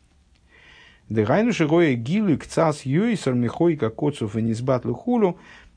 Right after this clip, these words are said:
Э, то есть, что это означает высказывание, Рэбе поясняет, э,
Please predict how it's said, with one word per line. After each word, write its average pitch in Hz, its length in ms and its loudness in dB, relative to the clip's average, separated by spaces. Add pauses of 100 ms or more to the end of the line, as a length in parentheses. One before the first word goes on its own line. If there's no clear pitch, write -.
(100)
Э, 117 260 0
то 123 160 4
есть, 104 160 2
что 131 180 2
это 107 160 2
означает 107 460 -2
высказывание, 98 480 -2
Рэбе 92 200 -4
поясняет, 107 760 -2 (420)
э, 101 440 -4